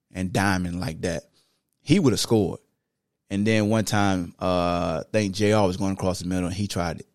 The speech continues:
They just gotta run through it. Now that, yeah, that's, that's, that's something that I know. And it's like, sometimes in the game, man, you just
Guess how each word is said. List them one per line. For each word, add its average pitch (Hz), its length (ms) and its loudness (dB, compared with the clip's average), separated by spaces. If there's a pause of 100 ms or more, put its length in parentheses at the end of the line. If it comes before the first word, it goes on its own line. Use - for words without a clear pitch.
They 127 120 2
just 127 140 0
gotta 117 180 4
run 113 220 2
through 98 300 -2
it. - 80 -16 (1120)
Now 120 180 4
that, 165 420 2 (1120)
yeah, 147 260 6 (340)
that's, 151 280 4 (100)
that's, 156 280 6
that's - 240 6
something 151 340 6
that 123 120 8
I 135 120 8
know. 127 560 6 (580)
And 120 220 4
it's 113 180 0 (240)
like, 127 260 4
sometimes 190 440 6
in 123 80 6
the 120 60 4
game, 120 340 6
man, 113 200 6
you 120 120 2
just 120 400 2